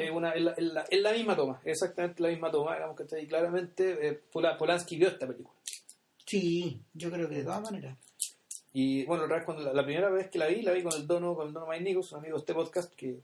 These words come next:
Speaker 1: alguna vez apareció acá, y también él me hizo, nos hicimos la lista de <laughs> películas medievales o de otro tipo que fueron, que salieron de acá, o sea, que fueron vistas por, que fueron vistas por Marqueta Lazarova, fueron,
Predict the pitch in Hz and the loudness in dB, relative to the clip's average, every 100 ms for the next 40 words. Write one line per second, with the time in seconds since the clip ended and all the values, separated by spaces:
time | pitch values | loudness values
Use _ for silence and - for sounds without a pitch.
0 | - 127 139 143 143 151 156 175 139 135 | -10 -6 -4 -2 0 0 2 2 2 0
1 | 165 143 160 165 156 - 147 143 180 170 | 0 -4 -6 -8 -10 -8 -6 -4 -2 0
2 | 156 190 - 202 185 143 175 175 185 185 | 0 -2 -2 0 0 -2 -4 -4 0 2
3 | 180 175 143 143 175 208 226 135 139 196 | 2 0 2 4 4 2 0 0 0 0
4 | 196 196 214 170 - 180 175 - - - | -2 -4 -2 -2 0 0 -2 -2 -4 -4
5 | - _ 151 143 143 208 202 165 - 160 | -16 _ -4 0 2 2 2 0 0 0
6 | 139 127 175 165 214 214 147 - 156 139 | 0 0 0 -2 -6 -10 -10 -8 -2 -2
7 | 135 123 - 131 - 156 175 180 170 160 | -2 -6 -8 -6 -4 -2 -2 -2 -4 -4
8 | 175 165 160 165 147 139 - | -4 -2 0 2 0 0 -6